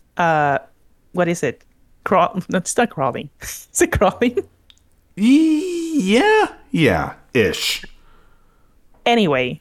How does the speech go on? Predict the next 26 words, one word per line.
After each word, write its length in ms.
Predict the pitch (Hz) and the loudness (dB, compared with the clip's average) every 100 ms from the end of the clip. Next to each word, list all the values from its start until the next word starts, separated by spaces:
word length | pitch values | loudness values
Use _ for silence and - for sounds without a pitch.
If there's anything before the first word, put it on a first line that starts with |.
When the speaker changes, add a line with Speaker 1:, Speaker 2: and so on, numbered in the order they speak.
| - | 0
Speaker 1:
Mo 460 | 214 247 285 311 269 | 4 4 4 2 2
goes 260 | 240 233 | 4 4
o-, 60 | 190 | 4
Speaker 2:
<laughs> 160 | 202 - | 2 0
Speaker 1:
uh, 120 | 180 269 - - - | -2 -2 -6 -16 0
over, 480 | 190 202 202 190 180 | 2 2 2 2 2
like, 280 | 175 165 | 0 -2
some 340 | - - 190 196 - _ _ | -8 -2 -2 -2 -8 _ _
piece 220 | - 202 | -4 0
of, 140 | 180 175 | 2 0
like, 180 | 156 - | -2 -2
rug, 400 | 147 165 139 143 | 0 2 0 -2
and 160 | - 160 | -4 -2
they 100 | 165 | -2
notice 380 | 170 185 196 185 | 0 0 0 -2
that 160 | 160 | -4
there's, 240 | 156 151 - | -2 -4 -4
like, 140 | 143 | -4
a, 240 | 135 127 - | -2 -4 -4
a 100 | 139 131 _ - | -6 -6 _ -10
compartment 640 | 170 - 330 302 151 139 | -8 0 0 0 -6 -6
there. 380 | - 135 123 156 _ _ _ _ 175 | -6 -4 -2 -4 _ _ _ _ -2
And 120 | 214 | 2
they 160 | 480 - | 0 2
open 400 | 330 427 269 208 | 2 4 2 2
it, 340 | 160 180 - | 2 -2 -4